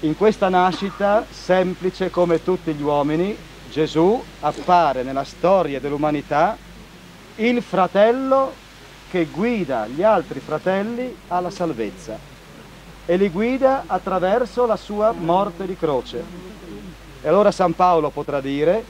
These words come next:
"Come tutti muoiono in Adamo, tutti ricevono la vita nel nuovo Adamo che è Gesù." Cosa serve per noi la nascita del Signore?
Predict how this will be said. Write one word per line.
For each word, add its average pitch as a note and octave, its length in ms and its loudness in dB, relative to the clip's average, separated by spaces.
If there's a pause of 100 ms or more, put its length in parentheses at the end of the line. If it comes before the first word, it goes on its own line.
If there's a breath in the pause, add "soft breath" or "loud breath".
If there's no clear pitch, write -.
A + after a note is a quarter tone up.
(360)
"Come G#3+ 400 2
tutti A3 380 -4
muoiono E3 480 2
in C3+ 100 -4
Adamo, D#3 580 0 (840)
tutti A#3 460 0
ricevono F#3+ 520 -2
la E3 140 2
vita F3+ 380 -4
nel F#3 180 -2
nuovo E3+ 420 2
Adamo C#3+ 480 -2
che A#2+ 160 0
è A#2+ 60 0
Gesù." A#2 340 -8 (2250)
Cosa G3+ 320 2
serve E3 420 -4
per C#3+ 220 -8
noi D3+ 240 -2
la C3 80 -4
nascita B2+ 340 -4
del A#2 180 -12
Signore? A2 420 -10